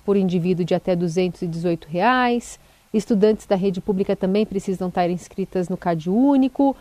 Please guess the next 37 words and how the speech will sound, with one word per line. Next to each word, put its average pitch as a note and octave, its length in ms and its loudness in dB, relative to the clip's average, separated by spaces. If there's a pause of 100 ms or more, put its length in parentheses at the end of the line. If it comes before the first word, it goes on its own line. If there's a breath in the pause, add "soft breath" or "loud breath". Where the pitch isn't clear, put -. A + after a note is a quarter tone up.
(500 soft breath)
Tem E4+ 160 4
que E4+ 60 4
apresentar A#3 600 2
C - 280 0
P D#4+ 160 0
F, B3+ 680 2 (220)
tem D#4 160 2
que D#4 80 0
apresentar B3 460 2
uma B3 100 2
autorização B3 1040 0
do F4 80 4
programa C4 580 2
Dignidade A#3 720 2
Menstrual, G#3+ 800 2 (560 soft breath)
que A#3 80 4
aí A3 100 4
tem A#3 160 -2
que - 80 -8
ser F#3+ 680 2
baixado F#3+ 340 0
pelo G3 140 0
aplicativo, B3 1120 2 (160)
ou G3+ 160 2
então A3+ 240 2
pedindo G#3 320 0
uma F#3 240 0
O F3 120 0
B E3+ 120 -2
S. A#3 600 4 (300 soft breath)
Queria G4+ 160 2
que - 60 -6
você - 80 0
falasse E4 320 2
um D4 40 4
pouco A#3+ 320 4
dessa, G#3+ 760 4